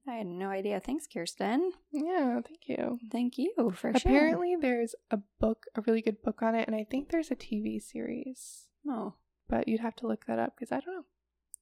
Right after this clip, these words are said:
Speaker 2: I don't
Speaker 1: Well,
Speaker 2: remember.
Speaker 1: that's that. It's all
Speaker 2: Yeah.
Speaker 1: good. Thank you all so much for listening to episode forty-two.
Speaker 2: Thank you.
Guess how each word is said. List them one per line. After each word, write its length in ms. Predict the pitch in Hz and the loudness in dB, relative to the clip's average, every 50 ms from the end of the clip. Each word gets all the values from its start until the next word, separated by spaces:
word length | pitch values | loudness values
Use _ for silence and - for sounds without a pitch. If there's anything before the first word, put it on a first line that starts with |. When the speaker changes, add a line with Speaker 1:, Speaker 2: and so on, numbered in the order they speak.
| _ _ - | _ _ -2
Speaker 2:
I 60 | 254 | 0
don't 80 | 233 | 0
Speaker 1:
Well, 80 | - - | 2 4
Speaker 2:
remember. 380 | 247 233 220 214 214 214 214 - _ _ _ _ _ _ - - | 4 4 4 4 4 2 0 -4 _ _ _ _ _ _ -20 -20
Speaker 1:
that's 140 | 240 - - | -20 -16 -6
that. 260 | - 269 233 220 - - - 214 - - - - _ _ _ | -4 -2 -2 -2 -4 -6 -10 -12 -10 -10 -12 -14 _ _ _
It's 120 | - - - | -10 -4 -2
all 60 | 330 | -2
Speaker 2:
Yeah. 40 | 294 - 233 226 226 | 0 0 0 -2 -2
Speaker 1:
good. 100 | 302 285 _ _ _ _ - | -2 -4 _ _ _ _ -2
Thank 220 | 349 381 370 - | 0 0 0 0
you 120 | 269 233 | 0 2
all 480 | 220 208 196 185 185 196 254 320 - _ _ _ _ _ _ _ _ | 2 2 2 2 2 2 0 0 -2 _ _ _ _ _ _ _ _
so 220 | - - - 508 | -16 -8 -2 2
much 220 | 392 330 247 - - | 4 4 4 4 2
for 140 | - 233 | 0 2
listening 560 | 240 311 403 - - - 208 190 175 185 175 - _ _ _ _ _ _ _ _ _ _ _ | 2 2 2 2 2 2 2 2 2 0 -2 -6 _ _ _ _ _ _ _ _ _ _ _
to 80 | - | -6
episode 320 | 254 - - - 240 220 - | -6 -6 -2 -2 -2 -4 -2
forty-two. 580 | - - 214 202 226 220 - - - 185 185 - _ _ _ _ _ - | -2 -2 -2 -2 -2 -4 -4 -4 -4 -4 -4 -4 _ _ _ _ _ -10
Speaker 2:
Thank 240 | 262 269 - - - | -10 -10 -8 -6 -4
you. 180 | 247 240 233 | -4 -4 -4